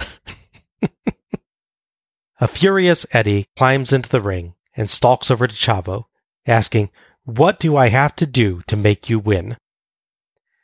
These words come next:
Eddie amusingly points at Dragon and mimes being hit in the crotch, bouncing around,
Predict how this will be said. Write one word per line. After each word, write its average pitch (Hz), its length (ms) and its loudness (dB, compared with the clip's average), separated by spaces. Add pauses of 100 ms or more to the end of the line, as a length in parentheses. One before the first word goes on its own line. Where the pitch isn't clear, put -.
(180)
Eddie 127 280 2
amusingly 127 520 4
points 131 320 0
at 117 100 -2
Dragon 104 380 0
and 104 100 0
mimes 107 300 2
being 104 220 0
hit 104 160 0
in 92 80 -2
the 98 100 -2
crotch, - 480 0 (300)
bouncing 110 340 0
around, 101 360 0